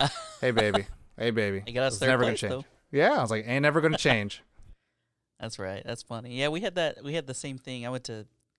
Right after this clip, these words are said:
Speaker 1: college here in, uh, Oklahoma, and we had that, uh, uh, spring sing, I think it was what it was called. A bunch of my friends were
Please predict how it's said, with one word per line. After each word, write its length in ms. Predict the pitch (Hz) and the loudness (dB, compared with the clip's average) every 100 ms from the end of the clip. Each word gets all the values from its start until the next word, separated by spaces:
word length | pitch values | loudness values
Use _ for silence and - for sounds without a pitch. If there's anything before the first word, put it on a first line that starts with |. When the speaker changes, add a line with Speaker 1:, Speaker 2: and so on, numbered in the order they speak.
| _ | _
Speaker 1:
college 240 | 127 120 - | -6 -6 -6
here 160 | 123 | -8
in, 280 | 113 113 104 | -8 -10 -12
uh, 280 | - 101 95 - _ _ - | -10 -8 -10 -14 _ _ -16
Oklahoma, 320 | 123 - 110 107 | -14 -8 -8 -8
and 100 | 113 | -8
we 100 | 117 | -8
had 160 | 98 | -8
that, 200 | 101 101 | -8 -8
uh, 220 | 90 92 107 - _ _ _ _ _ _ _ | -10 -10 -14 -20 _ _ _ _ _ _ _
uh, 100 | 113 | -10
spring 400 | 110 - 147 147 | -8 -2 0 2
sing, 300 | 120 - 113 | 0 -4 -6
I 60 | 104 | -6
think 160 | 113 101 | -6 -6
it 60 | |
was 100 | 101 | -6
what 140 | 101 101 | -6 -8
it 60 | |
was 80 | - | -10
called. 280 | - 92 92 | -8 -8 -6
A 40 | |
bunch 180 | 110 123 | -4 -6
of 60 | - | -6
my 80 | 117 | -8
friends 360 | - 107 117 | -6 -8 -10
were 220 | - 92 | -14 -16